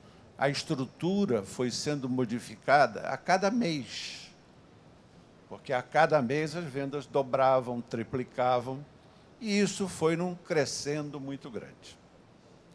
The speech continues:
É, quando nós chegamos no ano de oitenta e oito, e essa história, o I me pediu que não contasse histórias que já contei num programa que gravei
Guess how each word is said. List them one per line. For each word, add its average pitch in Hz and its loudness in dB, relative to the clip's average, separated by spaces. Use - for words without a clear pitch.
É, 123 4
quando 294 -2
nós 190 2
chegamos 120 -2
no 135 0
ano 147 4
de 123 -6
oitenta 160 -2
e - 4
oito, 147 2
e 120 -4
essa 135 4
história, 117 4
o 131 -6
I 143 -4
me 156 -4
pediu 127 -4
que 143 -4
não 147 0
contasse 127 2
histórias 131 0
que 123 -10
já 123 0
contei 127 -4
num 139 -6
programa 120 -2
que 127 -14
gravei 117 -4